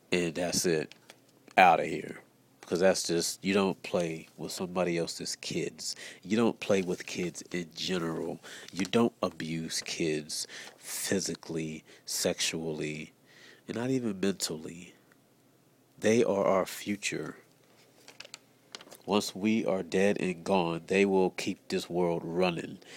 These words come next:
And we can't have them running a world where their minds are just, they're just out of it. They don't know what to do. They don't know what's right or wrong. So it is what it is.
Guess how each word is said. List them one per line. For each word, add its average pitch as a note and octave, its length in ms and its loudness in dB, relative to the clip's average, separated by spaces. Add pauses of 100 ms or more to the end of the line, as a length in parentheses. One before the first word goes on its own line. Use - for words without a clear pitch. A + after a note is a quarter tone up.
(140)
And D#2+ 140 -4
we E2 100 -4
can't G#2+ 340 0
have G2 420 -2
them F#2 200 -2
running F#2 400 0
a D#2+ 140 0
world E2+ 680 0 (800)
where G2+ 260 8
their G2 220 6
minds F#2 480 0
are F2 100 0
just, F2 420 -2 (1160)
they're F#2+ 160 2
just F#2 240 0
out F#2 220 2
of D#2+ 100 -2
it. D#2+ 140 -4
They F2 100 0
don't F2+ 280 -2
know F#2 220 0
what F2+ 280 -2
to F#2+ 160 -4
do. F2 160 -4
They E2+ 100 -2
don't F#2 240 -4
know F#2 140 -2
what's F2+ 280 -2
right F2+ 200 0
or F#2 100 -2
wrong. F#2 380 -2 (1700)
So - 440 -2
it E2 60 -6
is G2+ 240 6
what G#2 160 4
it G2 140 4
is. F2 420 0